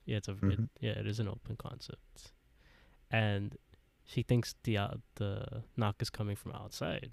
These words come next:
Speaker 1: so she opens the door. But then her gut tells her to look at the, what do you ca-, I guess the basement.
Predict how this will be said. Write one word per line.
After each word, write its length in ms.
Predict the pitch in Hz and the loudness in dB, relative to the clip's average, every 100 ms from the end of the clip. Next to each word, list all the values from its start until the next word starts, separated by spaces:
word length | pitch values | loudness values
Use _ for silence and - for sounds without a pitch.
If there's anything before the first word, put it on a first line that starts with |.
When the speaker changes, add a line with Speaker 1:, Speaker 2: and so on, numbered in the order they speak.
| - - | -16 -20
Speaker 1:
so 280 | - - - | -16 -8 -6
she 120 | 107 | -4
opens 320 | 101 101 101 | -4 -4 -6
the 40 | 107 | -4
door. 480 | 113 135 101 104 - - - - - - - - - | 0 2 2 0 -4 -14 -20 -20 -20 -20 -20 -12 0
But 140 | 101 | 2
then 420 | 107 104 101 104 - - - _ - - - _ - - - - - | 6 6 4 0 -6 -18 -20 _ -20 -20 -20 _ -20 -20 -20 -12 0
her 240 | 120 107 104 | 4 4 4
gut 220 | 117 117 - - | 4 4 2 2
tells 280 | 113 107 | 4 4
her 240 | 101 98 98 | 2 0 -2
to 100 | - | 0
look 220 | 107 101 - - - - - | 2 2 0 -10 -20 -20 -8
at 140 | 101 - - | -8 -8 -6
the, 360 | 107 98 95 98 - - - - - - - - - - _ _ - | -4 -2 -4 -6 -10 -20 -20 -20 -20 -20 -20 -20 -20 -20 _ _ -8
what 120 | 113 107 | -2 0
do 40 | |
you 60 | 107 | 0
ca-, 120 | - - | -4 -4
I 40 | |
guess 120 | 107 | -4
the 100 | - | -4
basement. 500 | 101 104 104 - 98 | -2 2 2 0 -6